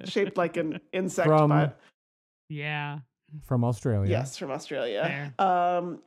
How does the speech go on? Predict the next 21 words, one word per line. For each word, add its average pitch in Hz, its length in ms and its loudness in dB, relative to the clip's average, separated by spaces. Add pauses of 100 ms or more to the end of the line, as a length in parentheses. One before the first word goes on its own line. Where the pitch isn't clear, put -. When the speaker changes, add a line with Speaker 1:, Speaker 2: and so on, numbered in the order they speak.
(120)
Speaker 1:
there 202 160 0
are 208 60 0
some 214 180 -4
other 220 220 4
orchids 196 500 0
where 185 120 0
the 185 100 -2
flowers 175 560 0
mimic 175 440 0
the 180 80 -4
flowers 165 680 0
of 165 220 -2
another 165 420 0
specific 233 720 -4
flowering 151 560 -2
plant 143 400 -6
in 156 160 -8
order 156 240 -4
to 151 180 -6
attract - 400 -8
pollinators. 127 800 -6